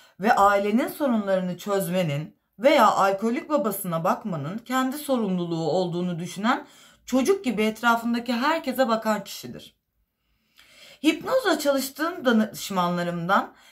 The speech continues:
kendi anne babaları çocuklarına bakamadığı için beş yaşındayken çamaşır bulaşık yık-, yıkayıp diğer kardeşlerine yemek hazırlayanlar hipnozda bu anıları tekrar yaşıyorlardı.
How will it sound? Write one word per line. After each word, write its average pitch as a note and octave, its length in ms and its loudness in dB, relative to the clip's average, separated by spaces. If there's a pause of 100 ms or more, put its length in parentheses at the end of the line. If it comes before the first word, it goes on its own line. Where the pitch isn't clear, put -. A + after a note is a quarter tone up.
(120)
kendi C#4 320 0
anne B3+ 360 2
babaları D#3+ 480 -2
çocuklarına A3 760 -2
bakamadığı A#3 480 0
için C3+ 480 -8 (280)
beş E4 320 2
yaşındayken B3+ 720 2
çamaşır A#3 540 -2
bulaşık A3 400 -4
yık-, G#3+ 340 -10
yıkayıp D3+ 560 -6 (380)
diğer E4+ 320 4
kardeşlerine G#3 720 -4
yemek G#3+ 340 0
hazırlayanlar D3+ 880 -2 (400)
hipnozda D4+ 580 0
bu C#4+ 80 2
anıları C4+ 420 2
tekrar F#3+ 400 0
yaşıyorlardı. B2 920 -6